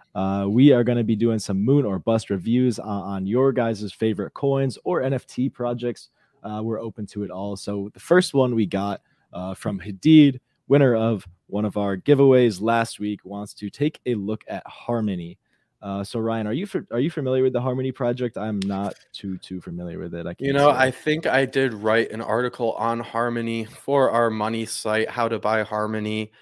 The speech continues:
Speaker 2: uh, you know, educating people on what it was. But, you know, those kinda go in through my brain, out through my brain
Speaker 1: <laughs>
Speaker 2: after it's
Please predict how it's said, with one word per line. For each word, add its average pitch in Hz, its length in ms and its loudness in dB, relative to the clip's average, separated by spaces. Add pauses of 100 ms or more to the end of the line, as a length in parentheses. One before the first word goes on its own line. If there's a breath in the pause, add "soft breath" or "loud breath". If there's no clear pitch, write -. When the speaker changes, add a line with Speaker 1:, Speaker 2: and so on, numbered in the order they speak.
(200 soft breath)
Speaker 2:
uh, 104 60 0
you 107 160 -2
know, 104 160 -2
educating 113 600 -4
people 107 300 -4
on 104 180 0
what 101 160 -4
it 101 100 -2
was. 95 400 -4
But, 101 380 -6
you 123 140 -4
know, 101 180 -4
those 113 220 0
kinda 196 400 0
go 123 460 6 (280 soft breath)
in 143 160 2
through 135 200 -4
my 120 160 2
brain, 110 480 2 (100)
out 117 220 0
through 120 140 -4
my 113 140 0
brain 107 360 0
Speaker 1:
<laughs> 110 140 0
Speaker 2:
after 107 200 -4
it's 104 220 -6